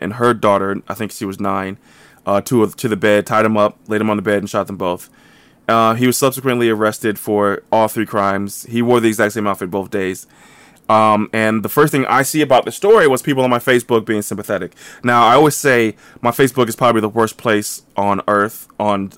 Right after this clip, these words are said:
on Facebook. Somehow, some way, um, a majority of the people are very toxic, and I don't agree with the way they, they talk or think. Um, and this was one of 'em. I see a few posts having sympathy for the killer,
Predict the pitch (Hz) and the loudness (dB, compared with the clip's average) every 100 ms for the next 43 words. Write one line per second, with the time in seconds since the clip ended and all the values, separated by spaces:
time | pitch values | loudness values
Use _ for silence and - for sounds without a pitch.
0 | - 101 104 110 104 113 107 - - - | -8 -6 -2 -2 -4 -4 -4 -6 -20 -20
1 | - _ - - 143 123 117 113 107 - | -20 _ -18 -4 0 2 2 2 0 0
2 | 117 110 110 98 101 - _ _ _ _ | 0 2 2 2 -2 -8 _ _ _ _
3 | 117 110 104 101 104 - 104 110 104 107 | 0 2 2 0 -4 -2 0 0 2 2
4 | 104 107 120 - 104 92 98 98 98 107 | 0 -2 -2 0 0 0 -4 -4 -4 0
5 | 104 - 110 - - 98 95 95 95 - | -2 -2 -10 -10 -6 -4 -4 -4 -8 -12
6 | _ _ - 113 107 107 104 101 104 101 | _ _ 0 2 2 0 -2 -2 -6 -4
7 | 98 98 101 90 92 110 98 - 90 107 | -2 -4 -6 -8 -4 -2 -2 -2 -6 -6
8 | 98 - _ _ - _ _ - 113 110 | -6 -12 _ _ -20 _ _ -2 2 4
9 | 104 101 101 110 110 113 110 117 120 101 | 4 2 -2 -2 -2 -2 -2 0 0 0
10 | 90 101 123 110 - 147 156 107 92 - | -4 0 2 2 2 0 2 0 0 -8
11 | - - - 120 117 156 147 123 107 113 | -16 -10 -2 -2 0 -2 -2 -4 -2 2
12 | 104 101 - _ _ - 107 - 123 92 | 2 0 -4 _ _ -8 -6 0 0 0